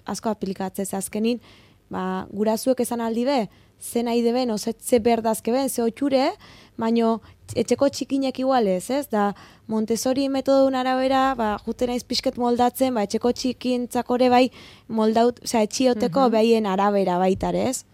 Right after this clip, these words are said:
Speaker 1: Eta horrekin pila bat, e, jutega gela ere bai etxeko txikientzako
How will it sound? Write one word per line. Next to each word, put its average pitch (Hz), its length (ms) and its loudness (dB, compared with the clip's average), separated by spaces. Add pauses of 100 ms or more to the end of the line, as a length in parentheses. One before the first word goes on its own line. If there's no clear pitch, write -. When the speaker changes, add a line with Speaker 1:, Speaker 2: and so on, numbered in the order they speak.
(380)
Speaker 1:
Eta 208 500 2 (260)
horrekin 226 420 -2
pila 240 320 0
bat, 202 500 -2 (420)
e, 190 460 0
jutega 233 400 2
gela 247 260 6
ere 240 120 4
bai 240 200 4
etxeko 240 280 -2
txikientzako 240 560 -2